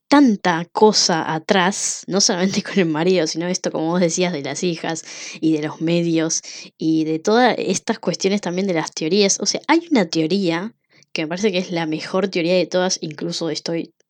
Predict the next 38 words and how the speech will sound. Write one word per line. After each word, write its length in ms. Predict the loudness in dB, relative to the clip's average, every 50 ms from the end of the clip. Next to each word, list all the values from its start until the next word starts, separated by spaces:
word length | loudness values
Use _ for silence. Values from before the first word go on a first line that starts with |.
| _
eh, 220 | -8 -6 -6 -8 -10 _ _
tan 160 | -2 0 0
metida 320 | 0 -2 0 2 0 0 0
que 100 | 0 -4
te 80 | -4
digo 160 | 0 0 -2 -2
que 160 | -2 -6 -2
sí, 320 | 0 2 2 2 0 -2 _
que 80 | -12 -12
hasta 240 | -12 -10 -8 -8 -2
puede 200 | 4 6 6 6
ser 240 | 4 2 -2 -2 -2
verdad, 440 | -4 -4 -4 -2 -2 0 -2 -2 -6 -10 -20 -20 -18 -18 -18 -20 -20 -8 -2
de 160 | 0 0 2
que 180 | 4 2 2 2 4
un 280 | 4 6 6 8 6 4
búho 600 | 4 4 4 4 4 2 0 -2 -4 -6 -10 _ _ _
fue 520 | _ -18 -6 2 4 4 4 4 2 -4 _ _ _ -6
el 160 | -4 -4 -2
que 140 | -2 -4 -4
tiró 360 | -4 -4 0 0 0 0 0
a 100 | -2 -2
la 120 | -2 -2
<laughs> 0 |
mujer 420 | -2 -2 -2 0 2 2 2 0 _ _ -4
por 140 | -2 0 0
la 140 | 0 -2
escalera. 560 | -4 -8 -10 -8 -4 -2 -2 -2 -2 -6 -10 -16 -20 -20 _ _ -20 -14 -6
O 100 | -4 -4
sea, 180 | 0 0 2 4
ese 260 | 4 4 4 4 4
nivel 280 | 4 6 6 6 6 4
de 120 | 2 0
falopa 640 | -2 -2 -4 -2 0 2 2 2 2 2 0 0
tiene 360 | 0 -2 -2 -2 0 0 0 0
la 160 | 0 -2 0
serie 420 | 0 2 2 2 2 2 2 2
esta. 520 | 2 0 -2 0 -2 -2 -2 -2 -4 -4